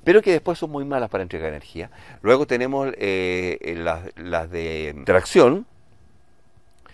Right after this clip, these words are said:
¿cierto? Que son capaces de entregar grandes cantidades de corriente casi siempre. Y están las de ciclo profundo que entregan durante mucho tiempo, pero pequeñas cantidades de corriente y que no son capaces de entregar corrientes grandes inicialmente.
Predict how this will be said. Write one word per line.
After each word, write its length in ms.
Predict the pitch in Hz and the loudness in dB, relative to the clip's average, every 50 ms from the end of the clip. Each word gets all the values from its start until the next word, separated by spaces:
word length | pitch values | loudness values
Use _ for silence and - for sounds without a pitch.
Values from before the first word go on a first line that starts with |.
| - - - - - - - _ - | -20 -20 -20 -20 -20 -20 -20 _ -10
¿cierto? 300 | - - 113 104 - 113 | -4 -4 -4 -2 -4 -6
Que 120 | 90 87 | -6 -6
son 160 | - - 104 95 | -8 -8 -6 -2
capaces 220 | 101 95 98 - | -2 -2 -2 -4
de 40 | 113 | -8
entregar 360 | 95 87 87 95 101 104 - | -8 -6 -2 -2 -2 -2 -2
grandes 420 | - 92 95 110 113 120 123 117 | -8 -2 0 0 2 2 0 -4
cantidades 440 | - 104 95 92 101 95 90 92 95 | -6 -6 -6 -4 -2 -2 0 0 0
de 80 | 92 87 | -2 -2
corriente 460 | 78 90 87 90 92 92 90 - 90 | -4 -6 -6 -4 -6 -8 -8 -10 -10
casi 220 | - 87 - 95 | -10 -10 -12 -12
siempre. 480 | 90 - 107 87 80 78 - 101 113 - - - - - - - - - | -10 -6 -6 -6 -6 -8 -10 -10 -10 -10 -14 -20 -20 -20 -20 -20 -12 -6
Y 340 | 190 208 220 226 - - - | -4 -4 -4 -4 -6 -8 -4
están 460 | - 117 110 - 131 123 131 139 - | -4 -2 2 4 4 4 4 2 -2
las 180 | - 101 104 104 101 | -4 -4 -4 -4 -4
de 80 | 98 | -6
ciclo 260 | 87 - 123 113 117 104 | -10 -10 -6 -6 -4 -4
profundo 420 | - 107 - - 135 139 139 123 | -4 -6 -6 -4 -6 -6 -6 -6
que 80 | 107 95 | -6 -8
entregan 380 | 87 87 104 104 104 104 95 | -6 -4 -4 -2 -2 -4 -6
durante 340 | 92 90 85 85 82 78 85 | -4 -6 -6 -6 -8 -10 -10
mucho 360 | 82 95 139 165 - - 175 | -8 -6 -8 -6 -6 -6 -4
tiempo, 380 | - 190 208 214 208 - 208 185 | -4 -4 -4 -4 -6 -6 -6 -6
pero 200 | - - 95 87 | -6 -6 -8 -6
pequeñas 340 | - 90 - 127 151 165 156 | -6 -6 -6 -4 -4 -4 -4
cantidades 280 | 160 151 - 156 156 | -6 -4 -2 -2 -2
de 40 | 160 | -2
corriente 360 | 156 139 139 151 156 - 165 | -4 -6 -8 -8 -8 -8 -8
y 80 | 113 107 | -8 -8
que 160 | 101 107 98 | -8 -6 -6
no 80 | 104 110 | -6 -6
son 160 | - 131 127 | -8 -10 -8
capaces 320 | - 117 107 120 120 - | -6 -4 -4 -4 -4 -4
de 60 | 123 | -6
entregar 340 | 113 104 - 101 95 104 104 - - - - - - - - - | -8 -8 -8 -6 -4 -4 -4 -6 -10 -20 -20 -20 -20 -20 -20 -12
corrientes 540 | - - 101 92 92 98 101 101 - - 92 | -6 -4 -4 -2 -2 -4 -4 -6 -8 -12 -8
grandes 320 | 92 95 98 95 92 90 87 | -6 -4 -4 -4 -4 -8 -8
inicialmente. 640 | 82 82 78 - - 64 60 62 57 - - - | -10 -10 -12 -12 -14 -14 -16 -16 -20 -20 -20 -20